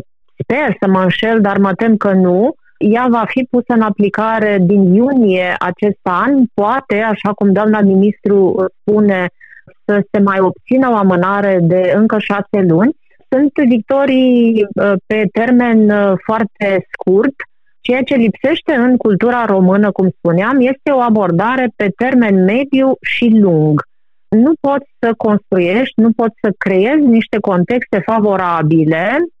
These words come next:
lucrând pe perioade atât de scurte, pe un orizont care înseamnă șase luni sau un an de zile, nici măcar pe orizontul acesta care este extrem de important pentru decidenți, uh, ciclurile electorale, adică patru ani de zile,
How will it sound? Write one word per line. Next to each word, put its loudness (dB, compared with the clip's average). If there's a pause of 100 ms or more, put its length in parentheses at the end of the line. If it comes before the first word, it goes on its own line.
(320)
lucrând 2
pe -4
perioade 0
atât 0
de 2
scurte, -2 (180)
pe 0
un 2
orizont 2
care -2
înseamnă 0
șase -2
luni 2
sau -2
un 2
an -2
de 2
zile, 2
nici 0
măcar 0
pe -2
orizontul 2
acesta -2
care -4 (420)
este -2
extrem -2
de 2
important 0
pentru 0
decidenți, 0 (100)
uh, 0 (280)
ciclurile 0
electorale, 0
adică -2
patru -4
ani -2
de 2
zile, 0